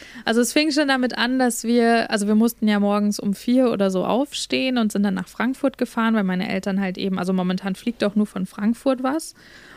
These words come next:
Und meine Eltern wohnen halt zwei Stunden von Frankfurt entfernt.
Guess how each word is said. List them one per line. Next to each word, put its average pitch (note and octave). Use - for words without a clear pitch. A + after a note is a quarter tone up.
Und G#3+
meine G#3
Eltern G#3+
wohnen G#3+
halt G3
zwei G3+
Stunden G#3
von G3
Frankfurt F#3+
entfernt. C4